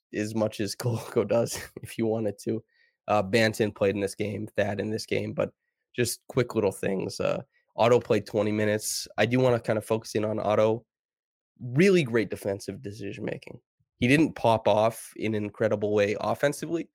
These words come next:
He had two threes, and the one he missed, it nearly bounced its way in, so that was nice to see. But we were kind of starting to see the beginning of it against San Antonio. There were some heady defensive plays, but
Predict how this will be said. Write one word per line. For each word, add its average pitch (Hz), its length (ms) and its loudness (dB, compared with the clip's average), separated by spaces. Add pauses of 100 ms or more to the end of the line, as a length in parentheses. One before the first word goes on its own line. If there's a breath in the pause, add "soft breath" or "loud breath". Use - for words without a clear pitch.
(200)
He 127 60 0
had 135 120 0
two 208 120 0
threes, 151 480 -2 (380)
and 117 160 0
the 117 60 4
one 143 180 6
he 139 120 2
missed, 127 460 0
it 127 240 0
nearly 156 260 0
bounced 123 360 -2
its 117 160 -6
way 107 180 0
in, 113 140 0
so 110 120 -10
that 104 100 2
was 120 100 -2
nice 131 240 -2
to - 60 -16
see. 185 240 -8 (560)
But - 320 2 (500)
we 117 180 0
were 107 140 2
kind 131 340 4
of 127 120 0
starting 110 380 2
to 107 120 -10
see 107 220 -6
the 98 100 -8
beginning 113 480 0
of 123 140 2
it 123 120 2
against 98 360 -6
San 104 200 -4
Antonio. 110 520 0
There 101 140 -2
were 98 100 -4
some 98 180 -8
heady 101 300 -4
defensive 101 500 -8
plays, 101 300 -4
but 98 240 -4